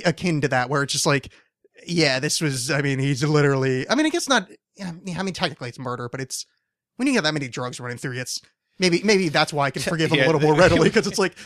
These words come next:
Speaker 1: yeah,
Speaker 2: when
Speaker 1: it's
Speaker 2: you
Speaker 1: not
Speaker 2: have
Speaker 1: like
Speaker 2: that, when you have that many drugs going through you and you're, and you're that smart, technically it's not murder.
Speaker 1: Yeah.
Speaker 2: <laughs>
Speaker 1: That's, uh, oh, I heard a
Speaker 2: Whoa,
Speaker 1: re-,
Speaker 2: wait.
Speaker 1: I heard a really great quote. To, oh, let me bring that up.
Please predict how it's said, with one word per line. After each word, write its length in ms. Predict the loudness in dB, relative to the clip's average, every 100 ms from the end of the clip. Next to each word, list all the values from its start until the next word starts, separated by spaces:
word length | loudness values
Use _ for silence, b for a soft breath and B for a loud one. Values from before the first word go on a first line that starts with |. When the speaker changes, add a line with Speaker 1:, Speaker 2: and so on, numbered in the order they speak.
| B
Speaker 1:
yeah, 100 | -2
Speaker 2:
when 0 |
Speaker 1:
it's 60 | 2
Speaker 2:
you 40 |
Speaker 1:
not 20 | 4
Speaker 2:
have 80 | 4
Speaker 1:
like 140 | 2
Speaker 2:
that, 60 | 0
when 140 | 0
you 100 | 2
have 240 | 0 0 -4
that 160 | -4
many 200 | -2 -2
drugs 280 | -2 -4 -2
going 160 | -4 -4
through 120 | -4
you 60 | -4
and 80 |
you're, 120 | -4 -6
and 180 | -6 -4
you're 120 | -4
that 160 | -4 -6
smart, 300 | -6 -6 -2
technically 380 | -2 -2 0 0
it's 160 | 0
not 240 | 0 0 0
murder. 560 | -4 -4 -6 -12 -16 -20 _ _ -6
Speaker 1:
Yeah. 460 | 0 2 2 -2 -8 -14 -12 -8
Speaker 2:
<laughs> 880 | -8 -6 -10 -10 -14 -14 -18 -18 -4
Speaker 1:
That's, 220 | -2 2
uh, 180 | 2 4 4
oh, 100 | 2
I 80 | 2
heard 140 | 0
a 40 |
Speaker 2:
Whoa, 40 | 0
Speaker 1:
re-, 60 | -2
Speaker 2:
wait. 80 | -4
Speaker 1:
I 80 | -2
heard 120 | 0
a 40 | 0
really 180 | 0 0
great 180 | -4
quote. 320 | -4 -2 -2 -2
To, 140 | -6 -4
oh, 60 |
let 180 | -4 -4
me 80 | -4
bring 160 | -4 -2
that 120 | -2
up. 160 | -4